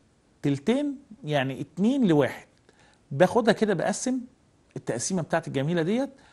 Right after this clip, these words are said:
ببدأ آخد تلتين واحد، تلتين واحد،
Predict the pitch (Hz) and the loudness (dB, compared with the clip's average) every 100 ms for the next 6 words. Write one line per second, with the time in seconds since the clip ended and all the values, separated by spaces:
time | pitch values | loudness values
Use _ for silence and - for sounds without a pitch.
0 | _ - 165 160 139 147 - 160 139 127 | _ 4 4 4 -2 -4 -6 -8 -8 -4
1 | 202 240 208 - 135 123 - - _ _ | -2 -2 -4 -4 -2 -2 -4 -18 _ _
2 | _ - 131 - 226 220 135 143 120 - | _ -6 -4 -2 -2 -2 -2 -2 -2 -6